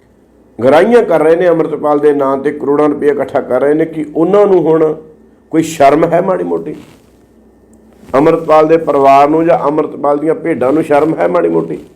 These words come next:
ਕੀ ਇਕੱਲਾ ਅੰਮ੍ਰਿਤਪਾਲ ਬਾਹਰ ਆਊਗਾ ਜਾਂ ਜਿਹੜੇ ਨਾਲ ਫੜੇ ਗਏ ਨੇ ਦਸ ਗਿਆਰਾਂ, ਉਹ ਵੀ ਬਾਹਰ ਆਉਣਗੇ?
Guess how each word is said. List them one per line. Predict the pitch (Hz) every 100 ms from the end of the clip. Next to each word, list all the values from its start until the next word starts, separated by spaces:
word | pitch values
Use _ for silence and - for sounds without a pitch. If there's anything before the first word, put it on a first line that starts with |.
| _ _ _ _ _ _ _ _ -
ਕੀ | 160
ਇਕੱਲਾ | 180 170 170 180 -
ਅੰਮ੍ਰਿਤਪਾਲ | 151 160 170 180 180 180
ਬਾਹਰ | 180 170 190
ਆਊਗਾ | 185 185 185 208 208 - _ -
ਜਾਂ | 160
ਜਿਹੜੇ | 185 190
ਨਾਲ | 156 139 147
ਫੜੇ | 147 156 156
ਗਏ | 151
ਨੇ | 151
ਦਸ | 139 139 139
ਗਿਆਰਾਂ, | 139 139
ਉਹ | -
ਵੀ | 151
ਬਾਹਰ | 165 143 -
ਆਉਣਗੇ? | 143 147 113